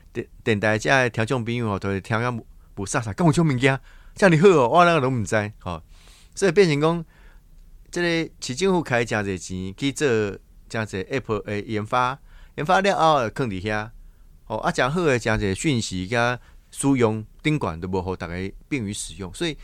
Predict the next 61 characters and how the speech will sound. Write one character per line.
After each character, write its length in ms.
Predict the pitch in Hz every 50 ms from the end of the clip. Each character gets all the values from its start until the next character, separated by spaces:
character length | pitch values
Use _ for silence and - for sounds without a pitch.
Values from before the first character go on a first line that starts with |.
| - - - -
现 180 | - - 185
在 60 | 180
在 240 | 165 - 196 185 175
上， 400 | 143 - - - - 196 190 185
上 180 | 165 - 190 185
面 140 | 185 180 160
的 60 | 156
宣 280 | - - 190 196 196
传 340 | 190 - 135 104 95 98 101 107
跟 260 | - - 143 151 156 151 - -
使 280 | - - - - 110 104
用 300 | 117 156 151 135 120 110
的， 280 | 98 120 110 101 95 - - - - _ -
呃， 160 | - 104 101
次 260 | - - - 165 151
数 200 | 135 - 156 135
能 120 | 113 107 104
不 80 | 117
能 120 | 127 123 117
提 200 | - - 98 101
升， 320 | - - 120 107 110 113 - - - - - - - - -
哦， 100 | 107 101
就 140 | - - 156
是 120 | - 151
政 240 | 139 - 185 160 131
府 140 | 107 104 101
一 80 | 117
个 100 | 107 -
很 160 | 104 101 90
积 140 | 87 - 127
极 140 | 117 - 101
的 40 | 95
作 200 | - 120 110 113
用。 80 | 113
我 0 |
们 120 | 110 147 180
讲 80 | 190
为 140 | - 156 160
德 160 | 160 151 151
不 80 | 147 175
足 240 | 165 - 139 120 117
啦， 140 | 127 123 139
你 100 | 190 208
这， 380 | - - 214 208 196 196 185 165 - -
这 140 | - - 135
个 60 | 127
干 160 | 123 - 160 165
嘛 60 | 180
跟 160 | 170 185 180
大 140 | 160 135 117
家 80 | 127
干 80 | 143 160
嘛？ 180 | 165 170 170 160 - - - -
哎， 140 | 185 208
不 160 | - - - 175
错 380 | - - 208 185 175 165 170
哦， 20 | 175
还 140 | 165 165
可 160 | 160 - 175 170
以 180 | 175 160 143
哦。 240 | 135 135 143 156 147